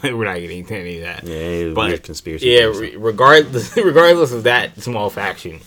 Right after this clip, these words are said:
Speaker 1: uh, it seems like the people that are willing to give it a chance have liked it.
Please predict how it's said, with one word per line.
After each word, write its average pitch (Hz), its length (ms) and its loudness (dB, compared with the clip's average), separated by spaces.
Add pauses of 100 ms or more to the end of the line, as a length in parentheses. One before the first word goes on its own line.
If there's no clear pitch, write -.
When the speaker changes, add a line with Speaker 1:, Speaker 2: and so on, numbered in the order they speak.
(380)
Speaker 1:
uh, 95 160 -4
it 95 80 -2
seems 151 300 2
like 107 300 -4
the 220 100 -6
people 113 300 -6
that 98 160 -6
are 92 120 -6
willing 117 300 4
to 110 60 0
give 107 160 4
it 101 40 2
a 95 60 -2
chance 131 240 0
have 104 80 -4
liked 151 240 -2
it. 101 80 -18